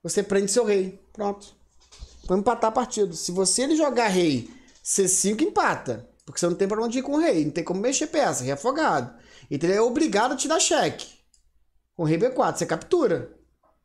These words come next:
Rei captura, é, é, A quatro. Ah, mas Fábio, ele não é obrigado a te dar cheque, não. Ele pode voltar.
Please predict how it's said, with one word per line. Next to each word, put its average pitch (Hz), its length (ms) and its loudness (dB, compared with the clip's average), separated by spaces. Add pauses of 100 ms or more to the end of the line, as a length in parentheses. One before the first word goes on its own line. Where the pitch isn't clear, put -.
(1300)
Rei 139 120 -2
captura, 175 800 0
é, 160 880 2 (640)
é, 127 380 -10 (680)
A 180 140 0
quatro. 185 380 0
Ah, 254 60 0
mas 233 160 -2
Fábio, 196 200 0
ele 196 80 -2
não 240 60 2
é - 20 2
obrigado 233 260 0
a 233 60 -4
te 226 60 -6
dar 226 100 0
cheque, 226 280 -4
não. 220 100 -2
Ele 190 80 -4
pode 190 200 0
voltar. 208 680 -2